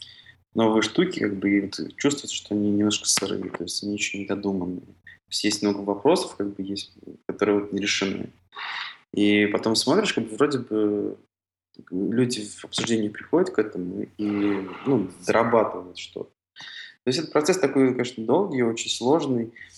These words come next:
э, ступенчатый. Просто здесь, опять же, такая вещь, которой, с которой нельзя торопиться. Потому что щас, если сделается что-то плохо, то через, там, несколько, там, лет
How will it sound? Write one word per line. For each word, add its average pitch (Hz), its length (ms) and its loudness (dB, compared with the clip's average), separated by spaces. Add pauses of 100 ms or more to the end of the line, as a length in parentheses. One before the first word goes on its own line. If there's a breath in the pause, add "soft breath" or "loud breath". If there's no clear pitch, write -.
(240 loud breath)
э, 110 480 0
ступенчатый. 113 800 -2
Просто 117 340 -2
здесь, - 260 -2
опять 120 260 0
же, 101 280 -4
такая 110 260 -2
вещь, 135 260 2
которой, 107 540 -2
с - 100 -12
которой 110 240 0
нельзя 107 180 2
торопиться. - 640 -4 (500 loud breath)
Потому 107 200 4
что - 120 0
щас, 117 400 2
если 120 60 -2 (100)
сделается 110 400 4
что-то - 240 -2
плохо, 127 560 2 (420 soft breath)
то 107 160 4
через, 110 420 0
там, 110 300 -2
несколько, 117 380 0
там, - 300 -4
лет 156 280 2